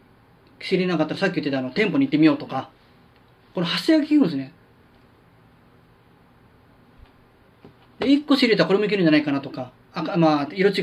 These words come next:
いね、赤色いけたら青いけるかなとか。まあ、経験値を積んでいくと、あの、もうほんと加速度的に売り上げって上がっていきます。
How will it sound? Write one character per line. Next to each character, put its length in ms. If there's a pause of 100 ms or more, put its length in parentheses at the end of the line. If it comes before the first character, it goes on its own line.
(100)
い 20
ね、 60
赤 180
色 140
い 40
け 80
た 100
ら 100
青 80
い 80
け 80
る 80
か 100
な 120
と 80
か。 160 (1800)
ま 80
あ、 80
経 160
験 240
値 120
を 80
積 120
ん 20
で 80
い 40
く 120
と、 240
あ 60
の、 320 (500)
も 140
う 20
ほ 80
ん 40
と 60
加 120
速 140
度 100
的 160
に 100
売 60
り 60
上 60
げ 60
っ 20
て 60
上 60
が 60
っ 40
て 80
い 40
き 60
ま 160
す。 160